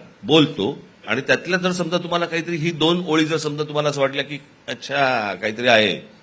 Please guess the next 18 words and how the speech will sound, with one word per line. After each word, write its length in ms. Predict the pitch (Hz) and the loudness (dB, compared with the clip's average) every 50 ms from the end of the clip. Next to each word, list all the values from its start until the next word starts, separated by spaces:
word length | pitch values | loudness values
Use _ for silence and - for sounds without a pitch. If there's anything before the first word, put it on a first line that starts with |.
| - _ - - - - - - | -20 _ -20 -20 -20 -20 -12 -10
आणि 120 | - 147 147 | -8 -6 0
तुम्हाला 200 | 165 170 175 170 | 2 2 2 4
खेळावं 260 | 151 175 170 170 - | 4 6 8 8 8
असं 120 | - 156 | 8 6
वाटलं, 300 | 139 117 92 87 71 - - - - - _ _ _ _ - - - | 4 2 2 0 -8 -14 -16 -20 -20 -20 _ _ _ _ -20 -12 -4
मी 180 | 160 214 240 | 0 2 6
काय 160 | 220 233 214 | 8 8 8
करू, 180 | 180 175 170 165 | 8 6 0 0
येऊन 240 | 156 147 151 151 147 | 2 2 2 2 0
बोलू, 180 | 147 151 165 | -2 -4 -4
"खेळू 280 | 156 - 95 101 104 107 | -4 -2 -2 0 0 -2
नका, 200 | 101 104 110 107 107 - - - - - _ _ _ - - - - | 0 0 0 0 0 -4 -12 -20 -20 -20 _ _ _ -20 -20 -6 -2
काचा 220 | 98 98 - 120 107 | -2 0 2 2 0
फुटतील"? 380 | 113 117 113 117 110 104 101 110 107 - - - - - - - - - - - - - - - - - - - - - - - - - - | 0 -2 0 0 -2 -2 -2 -8 -14 -18 -20 -20 -20 -20 -20 -20 -20 -20 -20 -20 -20 -20 -20 -20 -20 -20 -20 -20 -20 -20 -20 -20 -20 -4 2
काय 160 | 185 214 208 | 4 4 4
करू 180 | 196 185 175 170 | 4 2 0 0
मी 100 | 160 151 | 0 0
येऊन? 180 | 143 143 147 | 0 -2 -4